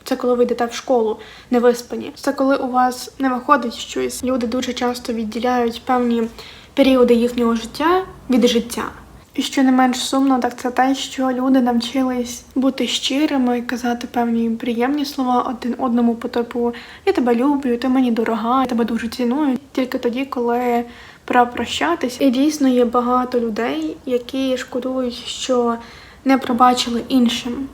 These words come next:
не пробачили собі, що не відпустили певні образи або що не сказали чогось, не попросили про щось. Хоча, знову ж таки, вони мали можливість.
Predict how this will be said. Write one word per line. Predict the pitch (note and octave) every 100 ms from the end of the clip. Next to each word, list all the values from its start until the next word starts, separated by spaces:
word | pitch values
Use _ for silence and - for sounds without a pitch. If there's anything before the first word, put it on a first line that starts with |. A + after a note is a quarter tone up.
| - - C4+
не | C4
пробачили | B3+ A#3+ B3 B3 B3 A#3+
собі, | - A#3+ A3 A3+ C4+ - - - -
що | - B3+
не | B3+
відпустили | B3+ B3+ - C4 B3+
певні | B3 B3 A#3+
образи | A#3+ A#3+ A#3 B3 D4+ D4 B3 A3+ - - - - -
або | B3 A#3 C4 C4+ B3+ B3 A#3 D4+ E4+ -
що | - C#4+
не | B3+
сказали | - A#3 A#3+ B3 A#3
чогось, | A3+ B3 A3+ A#3 - - - - - - -
не | C#4
попросили | B3+ A#3+ A#3+ - C4 A#3+
про | A#3+ B3
щось. | - - - - - -
Хоча, | C#4 C4+ A#3+
знову | C4 C#4 A#3
ж | -
таки, | B3 A#3+
вони | A#3 A#3+
мали | A#3+ C#4+ B3
можливість. | A#3 A3+ A#3+ B3+ C4 -